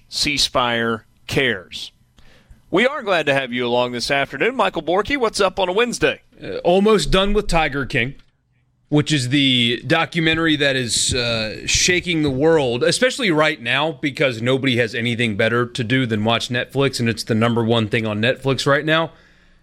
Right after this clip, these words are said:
Speaker 2: And I might be the only person that doesn't enjoy watching it. Have you seen
Speaker 1: Well,
Speaker 2: it
Speaker 1: we,
Speaker 2: yet?
Speaker 1: we need to, no, we need to press time out a second. So I've seen lots and lots and lots of people on Twitter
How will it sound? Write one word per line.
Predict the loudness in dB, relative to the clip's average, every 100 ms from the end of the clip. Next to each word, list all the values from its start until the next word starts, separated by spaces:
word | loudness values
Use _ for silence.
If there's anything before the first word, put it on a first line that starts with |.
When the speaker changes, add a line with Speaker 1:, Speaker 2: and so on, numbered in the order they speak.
| _ -2
Speaker 2:
And | 0 2 0 -2 -2 -4 _ _ _ _ _
I | -2 0
might | 0 -2 -2
be | -4
the | -2 0
only | 0 0 0
person | 0 -2 0 0
that | 0 0 -2
doesn't | 0 0 2 0 -2 -2
enjoy | -2 2 2 2
watching | 2 0 0 -2 -6
it. | -8 -20 _ _ _ _ _ _ _ _ _ _ _ _ -20 -20 _ -4
Have | -2
you |
seen | 0 2
Speaker 1:
Well, | 2
Speaker 2:
it |
Speaker 1:
we, | 2
Speaker 2:
yet? | 0
Speaker 1:
we | -2 -4
need | -4 -2
to, | -4 -6 _ -6
no, | 0 2 2
we | 2 -2
need | -2
to | -2
press | 0 0
time | 0 -2 -2
out | -6
a | -8
second. | -10 -12 -18 -20 -20 -6
So | 0 2 2 2
I've | 0 -2 -4
seen | -4 -2
lots | 0 0 -2
and | -2
lots | -2 -2
and |
lots | -2 -2 -2
of |
people | -4 -2 -2
on | -2 -4
Twitter | -2 -2 -2